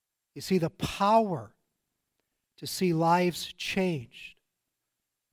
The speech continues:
is prayer. Paul understood that the human key that opens up the door of God's blessing and power is us praying.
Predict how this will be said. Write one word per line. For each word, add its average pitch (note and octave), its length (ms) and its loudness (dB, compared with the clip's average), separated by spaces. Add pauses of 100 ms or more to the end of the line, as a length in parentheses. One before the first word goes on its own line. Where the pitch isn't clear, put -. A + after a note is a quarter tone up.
(460)
is C#3+ 120 -12
prayer. F#3 460 -8 (1500)
Paul G#3+ 280 8
understood G#3 640 4
that E3 200 -2
the D#3 100 -2
human B3 600 -2
key G#3 640 -6 (300)
that D#3+ 320 -2
opens A3 560 0
up G#3 260 -4
the F3 120 -2
door F3 360 -4
of C3 300 -12
God's F#3 480 -6
blessing F#3 720 -4 (100)
and E3 360 -6
power F#3 580 -8 (1400)
is D3 220 -4
us D3+ 340 -4 (160)
praying. F#3+ 420 -12